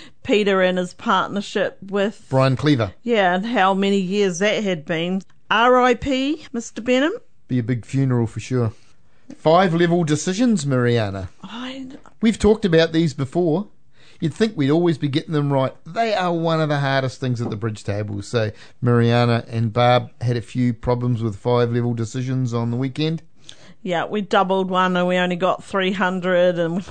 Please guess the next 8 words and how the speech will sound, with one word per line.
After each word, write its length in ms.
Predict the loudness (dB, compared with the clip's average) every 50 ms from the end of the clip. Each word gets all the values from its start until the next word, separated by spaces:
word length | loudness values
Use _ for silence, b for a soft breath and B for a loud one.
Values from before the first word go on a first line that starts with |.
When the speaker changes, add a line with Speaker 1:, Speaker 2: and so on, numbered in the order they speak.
| -6 -4
Speaker 1:
oh, 300 | -2 0 0 0 -2 -4 -10 -10 -6
it 120 | -6 -4 -4
was 180 | -6 -8 -8
just, 400 | -10 -10 -10 -10 -10 -14 -10 -4 0
ugh, 160 | 0 0 0 -2 -12 -20 -20 -20 b b b b b b b b b
frustrating. 680 | b -2 -2 -2 -2 0 0 0 0 0 -4 -8 -16 -18 -20 -20 B B B B B
But 160 | B 0 2 2
Speaker 2:
Uh, 120 | 2 0